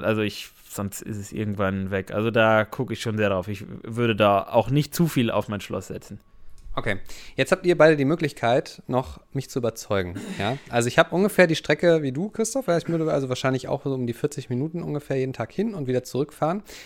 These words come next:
Speaker 2: Jetzt ist gerade mein Experiment im Januar, dass ich mal nicht mit Car to Go fahre, sondern mit der Rheinbahn. Das ist also quasi schon mal die umweltfreundlichere Variante davon. Aber, äh, ihr habt jetzt quasi jeder mal die Möglichkeit, mir zu sagen, warum sollte ich das mal doch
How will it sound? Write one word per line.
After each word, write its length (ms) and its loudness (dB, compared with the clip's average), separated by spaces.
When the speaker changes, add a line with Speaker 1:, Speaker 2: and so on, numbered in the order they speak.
Speaker 2:
Jetzt 140 -4
ist 120 -6
gerade 300 8
mein 160 0
Experiment 520 -4
im 100 -4
Januar, 320 -2
dass 120 -2
ich 140 -10
mal 220 -4
nicht 180 -2
mit 100 -6
Car 160 -4
to 120 -6
Go 160 0
fahre, 240 -2
sondern 180 -6
mit 140 -6
der 100 -2
Rheinbahn. 400 -2
Das 80 -10
ist 80 -12
also 160 -8
quasi 240 -4
schon 140 -8
mal 80 -2
die 80 -8
umweltfreundlichere 840 -4
Variante 400 -2
davon. 360 -6
Aber, 360 8
äh, 160 2
ihr 60 0
habt 120 -2
jetzt 140 -2
quasi 640 2
jeder 220 6
mal 160 2
die 80 0
Möglichkeit, 640 -4
mir 100 -8
zu 120 -8
sagen, 420 -4
warum 240 2
sollte 260 2
ich 180 -6
das 380 -6
mal 400 -4
doch 300 -4